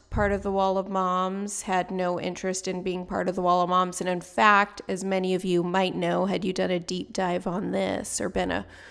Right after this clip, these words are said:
Portland native, Wall of Moms were sort of, uh, dismantled by B L, B L M because shock,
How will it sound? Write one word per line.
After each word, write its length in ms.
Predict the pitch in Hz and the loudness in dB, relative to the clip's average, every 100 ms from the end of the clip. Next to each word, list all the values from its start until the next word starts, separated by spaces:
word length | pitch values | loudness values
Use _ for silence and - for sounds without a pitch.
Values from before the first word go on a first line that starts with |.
| - - _ | -20 -20 _
Portland 460 | - 202 - 185 185 | 0 0 0 -2 0
native, 340 | 185 185 175 | 0 2 2
Wall 220 | 196 185 | 2 2
of 100 | 185 | 2
Moms 320 | 180 170 170 - | 2 0 0 -4
were 120 | 165 | -4
sort 340 | - - 175 | -2 -2 -2
of, 240 | 165 170 - | -4 -6 -6
uh, 240 | - - 190 | -4 -2 -4
dismantled 680 | 190 180 180 170 170 180 | -4 -4 -2 -4 -2 -2
by 200 | 180 170 | 0 -2
B 200 | 165 180 | -2 -4
L, 300 | 160 151 - - | -2 -4 -8 -6
B 160 | 202 185 | 0 2
L 180 | 170 | 2
M 240 | 170 160 165 | 2 0 0
because 400 | 180 185 170 - | -4 -4 -2 -2
shock, 640 | - 208 196 185 - - | 0 2 2 2 -6 -18